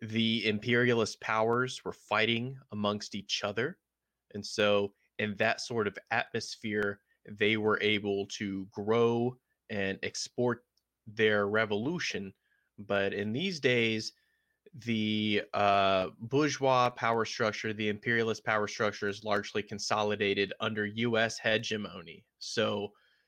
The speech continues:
I think the things that will sort of break that hegemony are the things like we discussed, like coronavirus, uh, climate change, this imminent economic collapse. And we are seeing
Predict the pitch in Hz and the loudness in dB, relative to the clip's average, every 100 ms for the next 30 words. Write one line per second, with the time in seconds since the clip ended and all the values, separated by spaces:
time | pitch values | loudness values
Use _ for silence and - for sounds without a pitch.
0 | _ _ _ _ _ _ - 110 - 139 | _ _ _ _ _ _ -2 -2 0 0
1 | 123 - - 110 113 113 113 107 - 143 | 0 -4 -10 -8 -4 -2 -2 -4 -2 -2
2 | 139 123 117 - 107 - 123 107 95 101 | 0 0 0 0 -4 -4 -4 -4 -6 -12
3 | 104 107 117 165 104 - - - 107 98 | -4 0 2 0 -2 -12 -20 -6 -4 -2
4 | 110 104 107 98 98 98 95 _ _ _ | -2 -2 -2 -2 -2 -2 -6 _ _ _
5 | - 104 101 117 110 107 98 110 95 98 | 0 0 0 -2 0 0 -2 -2 -4 -4
6 | 87 95 85 - 95 104 139 120 101 98 | -6 -6 -8 -4 -2 2 2 2 0 -2
7 | 90 87 87 - - _ _ _ - 101 | -2 -6 -8 -10 -12 _ _ _ -2 0
8 | 95 95 92 - _ _ - - 135 135 | 0 0 -6 -10 _ _ -8 0 2 2
9 | 135 - 110 101 95 90 - 98 107 107 | -2 0 0 -2 -4 -10 -14 -4 -2 -2
10 | - 135 135 123 - 110 117 110 107 78 | -2 -2 2 2 2 -2 0 0 0 -2
11 | - 107 123 92 - - - _ _ - | -2 0 0 -2 -6 -8 -10 _ _ -6
12 | 110 107 104 101 101 104 _ _ _ 113 | 0 2 2 2 -2 -8 _ _ _ -2
13 | 110 101 - - 139 127 117 | 2 2 0 -2 0 0 -2